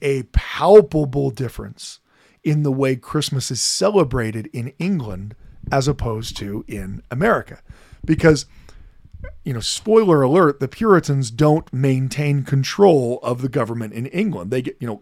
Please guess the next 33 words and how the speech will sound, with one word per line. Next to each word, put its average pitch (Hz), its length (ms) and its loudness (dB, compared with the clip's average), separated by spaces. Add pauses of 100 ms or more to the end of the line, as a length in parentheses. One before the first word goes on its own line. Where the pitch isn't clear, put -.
Cromwell 147 520 2
gets, 127 240 -8
dies 135 600 -2
and 120 160 -8 (220)
his 131 200 -4
son 160 240 0
gets 139 220 -4
tossed 135 360 -4
out 120 140 -4
of 107 80 -14
power. 165 400 0
And 135 200 -2
so 147 280 4 (760)
they 160 160 4
go 156 220 0
back 208 640 0
to 156 420 0 (400)
a 143 160 0
more, 143 680 0 (800)
a 139 100 -6
more 135 300 -2
moderate 131 720 -4
form 131 420 -8
of 123 200 -12
Protestantism, 135 840 -8 (380)
which 135 240 -12
maintains 131 1080 -6
the 123 80 -12
celebration 117 680 -10
of 104 80 -16
these 110 160 -10
holy 85 300 -16
days. - 340 -20